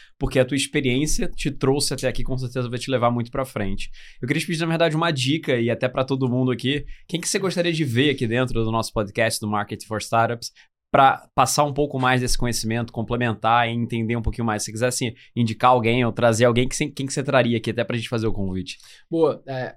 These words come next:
Speaker 2: fora da nossa comunidade
Speaker 1: Pode ser
Speaker 2: brasileira
Speaker 1: qualquer
Speaker 2: aqui,
Speaker 1: pessoa.
Speaker 2: eu traria o cara da Basket, que é o Ian,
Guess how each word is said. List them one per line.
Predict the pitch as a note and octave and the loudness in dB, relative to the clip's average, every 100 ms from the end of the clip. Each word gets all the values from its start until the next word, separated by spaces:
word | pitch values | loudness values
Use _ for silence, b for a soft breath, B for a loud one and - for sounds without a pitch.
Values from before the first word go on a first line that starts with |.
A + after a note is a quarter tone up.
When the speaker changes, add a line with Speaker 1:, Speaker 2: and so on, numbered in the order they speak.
| - - | -16 -6
Speaker 2:
fora | - F3+ F3+ | 2 4 4
da | D#3 C#3 | 4 0
nossa | E3 D3 C3+ C3+ C3 | -4 -6 -6 -8 -8
comunidade | D3 D3 C#3+ C#3+ | -8 0 2 6
Speaker 1:
Pode | B2+ C3+ | 6 6
ser | C#3 D3+ | 4 2
Speaker 2:
brasileira | D#3 | 6
Speaker 1:
qualquer | D#3+ C#3+ D3+ D3 | 6 6 6 6
Speaker 2:
aqui, | D3+ | 4
Speaker 1:
pessoa. | D3+ - B2 G#2+ G2+ | 2 4 4 4 4
Speaker 2:
eu | D#3 | 4
traria | F3+ D3+ E3 E3+ D#3 | 4 4 6 6 4
o | D3 | 2
cara | D#3 D3 | 0 2
da | C#3 | 2
Basket, | C#3 D#3+ - D#3 | 2 2 0 -8
que | - | 0
é | C#3+ | 2
o | |
Ian, | C#3 C#3+ D#3+ | 4 2 2